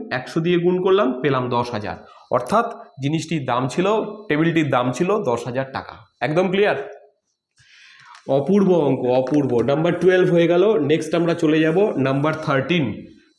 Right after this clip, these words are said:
নাম্বার <coughs> থার্টিন কি বলেছে? এক বই বিক্রেতা পাঁচ পার্সেন্ট লাভে একটি বই বিক্রি করে,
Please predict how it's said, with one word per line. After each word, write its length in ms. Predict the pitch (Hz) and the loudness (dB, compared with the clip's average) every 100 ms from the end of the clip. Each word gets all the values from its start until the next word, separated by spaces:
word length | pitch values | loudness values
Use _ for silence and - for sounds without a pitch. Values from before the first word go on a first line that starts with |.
| 127 | -4
নাম্বার 580 | 135 151 196 - - - - 277 | 0 2 0 -2 -10 -6 -4 -2
<coughs> 420 | 247 - 147 - - | 0 0 0 -2 -4
থার্টিন 580 | 143 143 151 104 104 - - _ - - - _ _ - | -4 -2 -2 -4 -10 -16 -20 _ -14 -14 -20 _ _ -2
কি 60 | |
বলেছে? 340 | 180 175 127 98 - - _ - - - - - - | 2 2 0 -4 -10 -20 _ -20 -20 -18 -20 -8 -4
এক 260 | 175 143 | -2 0
বই 140 | 180 202 | 2 2
বিক্রেতা 420 | 214 226 220 226 | 0 0 0 0
পাঁচ 300 | 220 170 - | 0 -2 -2
পার্সেন্ট 380 | 214 208 220 214 | -6 -4 -4 -2
লাভে 280 | 147 151 185 | 0 0 0
একটি 300 | 202 202 214 | -2 -2 -4
বই 260 | 160 180 185 | 2 2 2
বিক্রি 300 | 190 196 190 | -2 -6 0
করে, 380 | 165 151 214 | 2 2 0